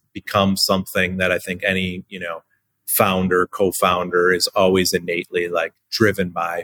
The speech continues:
from a business perspective. And then just having that from a mindset perspective, like,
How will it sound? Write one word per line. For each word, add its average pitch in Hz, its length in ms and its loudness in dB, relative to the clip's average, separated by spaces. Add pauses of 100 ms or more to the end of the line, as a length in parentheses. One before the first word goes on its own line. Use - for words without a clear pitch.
from 92 120 -10
a 90 60 -8
business 92 380 -6
perspective. 90 800 -6 (520)
And 101 220 2
then 95 320 2
just 147 200 0
having 101 320 2
that 92 340 0 (320)
from 104 200 2
a 107 40 4
mindset 117 440 2
perspective, 92 640 -4
like, 87 180 -2